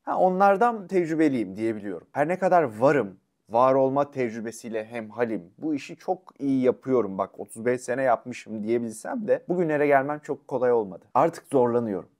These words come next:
Lomber disk hernisi illetiyle mücadele etmeye başladım.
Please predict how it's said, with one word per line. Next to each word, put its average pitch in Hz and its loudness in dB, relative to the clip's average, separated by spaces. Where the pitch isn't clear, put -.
Lomber 139 4
disk 135 -12
hernisi 117 -4
illetiyle 117 -6
mücadele 110 -2
etmeye 104 -6
başladım. - -12